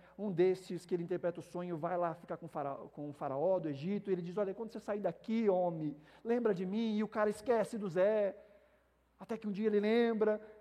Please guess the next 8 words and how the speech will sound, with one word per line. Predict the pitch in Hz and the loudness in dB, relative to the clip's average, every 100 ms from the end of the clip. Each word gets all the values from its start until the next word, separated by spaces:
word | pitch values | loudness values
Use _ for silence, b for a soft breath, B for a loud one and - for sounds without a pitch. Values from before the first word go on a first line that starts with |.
| B _ | B _
Você | - | -8
conhece | 320 294 202 | 0 2 0
a | |
história? | 185 - - 156 - - _ _ _ _ _ _ _ _ _ _ _ _ _ _ | -4 -4 -6 -6 -14 -20 _ _ _ _ _ _ _ _ _ _ _ _ _ _
O | 202 | -6
Zé | 147 196 | -2 0
colecionou | 196 190 180 160 180 | 0 -4 -4 -8 -10
marcas | 175 185 220 - - _ _ | -8 -6 -8 -12 -20 _ _